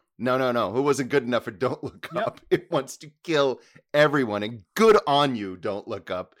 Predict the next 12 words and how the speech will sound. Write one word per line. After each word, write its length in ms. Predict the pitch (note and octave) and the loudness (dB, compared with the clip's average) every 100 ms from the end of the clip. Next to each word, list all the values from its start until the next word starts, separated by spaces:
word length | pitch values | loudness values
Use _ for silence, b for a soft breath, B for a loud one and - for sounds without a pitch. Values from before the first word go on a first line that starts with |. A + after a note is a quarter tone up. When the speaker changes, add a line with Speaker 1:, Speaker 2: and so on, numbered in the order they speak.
| b b b | b b b
Speaker 1:
You 80 | B2+ | -8
get 160 | C#3 | -4
the 60 | B2+ | -4
best 400 | A2+ E3 F#3+ - | 0 2 2 0
performance 540 | D4 G3 D3+ D3+ D3 | -8 -4 -4 -2 -4
I've 120 | C#3 A#2+ | -4 -4
ever 160 | B2+ | -6
seen 260 | B2 C#3 C3 | -6 -8 -4
at 160 | A#2+ - | -6 -6
from 180 | G#2+ A2 | -12 -8
Leonardo 400 | A#2+ B2 A2+ A#2+ | -6 -4 -4 -6
DiCaprio, 800 | A2 A2 F#2+ F#2 F2+ F2 F#2 | -8 -6 -6 -6 -10 -10 -12